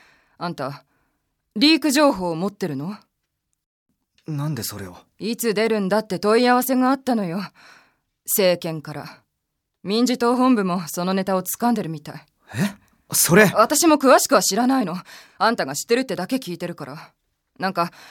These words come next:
Speaker 1: 岸辺隆議員は騙されてるだけだって。
Speaker 2: いや、それは、あいつは。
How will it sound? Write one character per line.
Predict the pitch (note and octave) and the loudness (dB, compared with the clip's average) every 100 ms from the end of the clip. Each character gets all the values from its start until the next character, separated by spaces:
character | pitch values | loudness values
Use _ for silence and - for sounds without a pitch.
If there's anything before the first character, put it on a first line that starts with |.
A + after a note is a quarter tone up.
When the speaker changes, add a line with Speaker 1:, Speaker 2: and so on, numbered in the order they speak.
| - - | -20 -10
Speaker 1:
岸 | - - | -2 2
辺 | C#4 | 2
隆 | D4 D4 C4 G3 | 4 2 2 0
議 | A#3 | 0
員 | A3 | 2
は | F3 | 2
騙 | E3 A#3 C4+ | 4 4 4
さ | C#4+ | 2
れ | C4+ | 0
て | G3+ | -2
る | D3+ | -4
だ | F#3 | -4
け | A#3 | -2
だ | F#3+ | -4
っ | A3+ | -6
て。 | - A#2 D3 _ _ _ _ F#3+ | -10 -12 -14 _ _ _ _ -6
Speaker 2:
い | D#3 | -4
や、 | A#2+ | -4
そ | - - - B2 | -4 -4 -6 -4
れ | F3 | -2
は、 | E3 C3+ - - _ _ _ _ _ - | 0 -4 -10 -20 _ _ _ _ _ -20
あ | - - - C#3+ | -16 -12 -8 -6
い | |
つ | - E3 | -4 -2
は。 | D3+ - | -4 -8